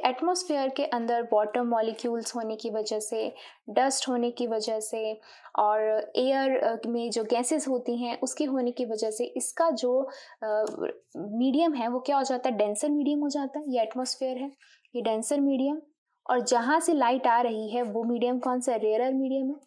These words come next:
हल्के मीडियम से डेंसर मीडियम में आ रही है। तो क्या होगा? ये इस तरीके से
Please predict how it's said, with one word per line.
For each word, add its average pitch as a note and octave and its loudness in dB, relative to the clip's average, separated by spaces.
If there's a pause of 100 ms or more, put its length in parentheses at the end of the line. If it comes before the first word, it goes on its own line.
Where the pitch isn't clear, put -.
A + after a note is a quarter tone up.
(640)
हल्के A#3 0
मीडियम A#3+ 2
से C#4 -2 (340)
डेंसर C#4+ 2
मीडियम D#4+ 4
में D#4+ 2
आ D4 0
रही C#4+ 0
है। D#4 0 (340)
तो C4+ -4
क्या C4 0
होगा? G3+ 0 (1300)
ये A#3 2
इस D#4+ 0
तरीके A3 2
से B3+ 2